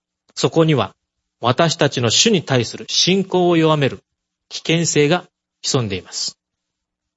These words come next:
なぜなら、実際にイスラエル軍はゴリアテの外観を見て、彼らの主に対する信仰が弱まり、ゴリアテを恐れたのであります。イエス様はトマスに、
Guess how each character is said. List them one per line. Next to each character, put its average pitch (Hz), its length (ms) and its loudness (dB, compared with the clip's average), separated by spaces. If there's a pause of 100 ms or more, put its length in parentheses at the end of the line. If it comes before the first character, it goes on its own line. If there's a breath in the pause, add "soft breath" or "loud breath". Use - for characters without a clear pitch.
(360)
な 135 120 2
ぜ 139 100 0
な 110 120 -2
ら、 95 160 -16 (280)
実 147 260 2
際 185 220 4
に 180 180 4
イ 160 60 -2
ス 190 100 -2
ラ 190 120 4
エ 185 40 2
ル 165 80 4
軍 127 240 0
は 92 160 -6 (500)
ゴ 131 160 2
リ 170 140 6
ア 170 80 4
テ 165 140 0
の 143 120 2
外 139 280 2
観 147 460 0 (760)
を 135 100 2
見 131 140 0
て、 - 180 -8 (920)
彼 185 240 4
ら 151 100 2
の 107 160 -6
主 - 220 -2
に 220 120 0
対 139 220 0
す - 140 -4
る 107 100 0
信 147 320 0
仰 139 180 0
が 127 120 2
弱 113 240 2
ま 104 100 -4
り、 95 100 -20 (600)
ゴ 120 160 0
リ 135 140 4
ア 131 100 2
テ - 80 -4
を 135 320 0
恐 120 220 -2
れ 180 100 2
た 156 100 -2
の 117 120 -4
で 127 180 -4
あ - 80 -20
り 113 80 -18
ま 92 120 -20
す。 - 280 -12 (1200)
イ 139 100 2
エ 160 60 6
ス - 120 -2
様 117 220 -2
は 98 120 -8
ト - 100 -6
マ 127 140 2
ス - 100 -8
に、 117 260 -6